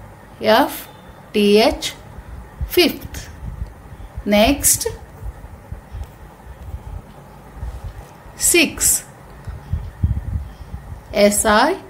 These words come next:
X T H, sixth. Seven,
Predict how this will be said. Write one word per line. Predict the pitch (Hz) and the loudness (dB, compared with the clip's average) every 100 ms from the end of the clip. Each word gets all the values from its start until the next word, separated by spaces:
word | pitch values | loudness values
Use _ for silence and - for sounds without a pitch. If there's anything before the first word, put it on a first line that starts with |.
| - - - | -18 -14 -2
X | 208 214 277 - - - - - - - | 6 6 6 2 2 0 -4 -6 -6 -2
T | 208 202 208 | 2 6 6
H, | 254 277 - - - - - - | 4 2 -4 -6 -12 -14 -12 -10
sixth. | - 349 262 - - - - - - - - | -4 0 0 -2 -4 -6 -16 -14 -8 -8 -4
Seven, | - 269 262 214 156 | 2 2 4 2 0